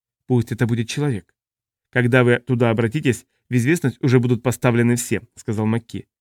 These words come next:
«Всех привлекут ещё до принятия официального решения». Фурнео согласно кивнул. «Есть и ещё кое-что». «Что именно?» «Как мне отсюда выбраться?»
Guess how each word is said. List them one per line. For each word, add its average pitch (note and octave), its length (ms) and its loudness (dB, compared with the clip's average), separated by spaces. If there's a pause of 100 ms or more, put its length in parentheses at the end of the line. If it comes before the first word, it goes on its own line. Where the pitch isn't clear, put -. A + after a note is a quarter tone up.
(260)
«Всех C#3 320 0
привлекут A#2+ 460 0
ещё B2+ 240 0
до B2+ 120 2
принятия B2 420 0
официального A2+ 640 -2
решения». G#2 480 -6 (600)
Фурнео D3 340 4
согласно C3+ 440 -2
кивнул. G2+ 380 -10 (680)
«Есть C3+ 260 0
и D#3+ 100 -4
ещё F3 260 -4
кое-что». G2+ 460 -8 (400)
«Что - 180 -2
именно?» G#2 440 0 (460)
«Как - 220 -4
мне B2 100 4
отсюда C#3+ 280 -4
выбраться?» - 480 -8